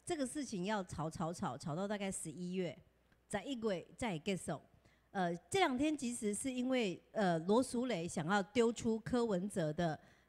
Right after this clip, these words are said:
贪污，什么M G一四九的账，要来换另外一个话题。可是这两天，哎，我先做一个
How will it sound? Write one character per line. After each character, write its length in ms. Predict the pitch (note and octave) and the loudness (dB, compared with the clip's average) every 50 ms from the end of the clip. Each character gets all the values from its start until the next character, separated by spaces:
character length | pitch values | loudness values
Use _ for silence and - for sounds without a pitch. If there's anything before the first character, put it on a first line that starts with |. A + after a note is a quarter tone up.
| _ _ _ _ _ | _ _ _ _ _
贪 280 | - A#3+ A#3 A#3 A#3+ B3 | -2 -2 -2 -2 -2 0
污， 320 | B3 A#3+ A#3 A#3 A#3 A#3+ - - - - _ _ - | 0 2 2 2 0 -4 -8 -12 -20 -20 _ _ -14
什 140 | - - E3+ | -6 -4 -2
么 220 | D#3+ E3 E3+ F3 - | -2 0 -2 -4 -4
M 240 | - G#3 G3+ G#3 A3+ | -2 0 0 0 0
G 240 | G#3 A3+ B3 A#3+ A#3 | 0 0 -2 0 0
一 40 | A#3 | -2
四 220 | A3 - - C4 | -4 -4 -6 -4
九 160 | G3 G3+ D#3+ | -2 -2 -2
的 140 | D3+ D3+ D#3+ | 0 -2 -4
账， 340 | D#3 - B3 A3 F3+ C#3+ B2+ - - | -4 -2 -2 -2 -2 -2 -6 -12 -6
要 140 | - B3 A#3+ | -4 -2 0
来 280 | G#3+ F3 D#3+ D#3+ E3+ F3 | 0 0 0 -2 -2 -4
换 340 | - - - D4+ B3+ G3+ G#3 | -6 -2 -2 -2 0 0 -2
另 140 | A#3 A3+ | -2 -2
外 100 | A3 G3+ | 0 -2
一 60 | F3+ F3 | 0 0
个 100 | F3 E3+ | -2 -2
话 300 | - - A#3 G3 D#3 D3+ | -2 -2 -2 -2 -2 -4
题。 360 | - - - D3 C3 B2+ C#3 - _ _ _ _ _ _ | -8 -10 -10 -10 -12 -14 -16 -18 _ _ _ _ _ _
可 100 | - G#3+ | -2 -2
是 420 | F#3+ - E4 E4 - G#3+ F3+ - - _ _ _ _ _ | -2 0 -2 0 0 0 -2 -4 -8 _ _ _ _ _
这 80 | _ E4+ | _ -2
两 240 | D#4+ D4 G#3+ E3+ F3 | -2 -2 -2 -4 -4
天， 420 | F#3 A#3 A#3 A3+ A3+ A#3+ A#3+ A#3 - _ _ | 0 2 2 2 2 -2 -6 -10 -14 _ _
哎， 80 | - B3+ | 0 2
我 100 | G#3+ F#3+ | 2 2
先 220 | F#3 - C4 B3+ | 2 0 -2 -2
做 160 | A#3+ C#4 A#3+ | 0 2 2
一 60 | G#3 | 2
个 200 | G3 F#3+ F#3 F3+ | 2 2 0 0